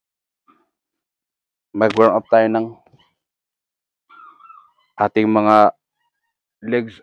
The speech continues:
at saka kwan. Legs, kamay, para hindi sa,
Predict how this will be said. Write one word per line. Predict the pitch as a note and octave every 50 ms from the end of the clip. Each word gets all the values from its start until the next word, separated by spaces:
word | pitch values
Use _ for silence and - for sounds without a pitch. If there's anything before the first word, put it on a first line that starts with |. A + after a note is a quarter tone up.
| - A#2
at | A2
saka | - A2+ G2+ G#2+ G#2
kwan. | - B2+ B2 B2+ C3 A#2+ _ _ _ _ _ _ _ _ _ _ _ _ _ _ A5+ A#5 A#5 A#5 A#5+ B5 C6 C6 C6+ _ _ _ _ _ _ B5 A#5+ A#5+ B5 B5+ B5 B5 B5+ B5+ B5+ B5 A#5 _ _ _ _ _ _ _ _ _ _ _ _ _ _ _ - - - _ G#5 A5 _ _ _ _ _ _ _ _ _ _ _ _ _ _ _
Legs, | - A2 A2+ A#2+ B2+ C3 C3 B2+ B2+ B2 - - -
kamay, | - A2 G#2+ A2 B2 A#2+ A#2+ A#2+ B2 -
para | A2+ A2 A2 G#2+
hindi | G#2+ A2 A#2 G#2+
sa, | G2+ A#2+ A2 G#2+ G#2+ G2+ -